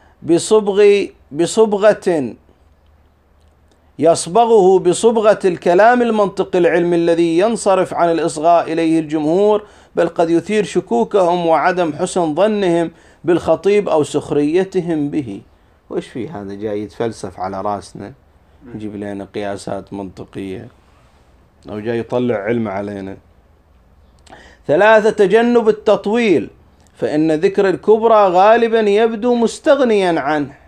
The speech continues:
حتى لا تطول السالفة. والجمهور إذا أحس أن الخطيب يذكر ما لا حاجة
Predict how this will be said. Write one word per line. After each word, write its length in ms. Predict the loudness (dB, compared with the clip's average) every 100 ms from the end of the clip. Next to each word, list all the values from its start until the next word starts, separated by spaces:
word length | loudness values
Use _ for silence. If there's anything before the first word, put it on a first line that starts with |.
| -18
حتى 200 | -8 -4
لا 120 | -4
تطول 380 | -4 -4 -2 -4
السالفة. 680 | -6 -6 -6 -6 -8 -10 -10 _ _ _ _ -6
والجمهور 560 | -4 0 0 2 2
إذا 320 | 2 4 4 4
أحس 340 | 0 -2 -2
أن 260 | -2 0 -2
الخطيب 500 | -2 -2 0 0 0
يذكر 380 | 0 0 0
ما 200 | 2 2
لا 160 | 2 2
حاجة 380 | 0 -2 -2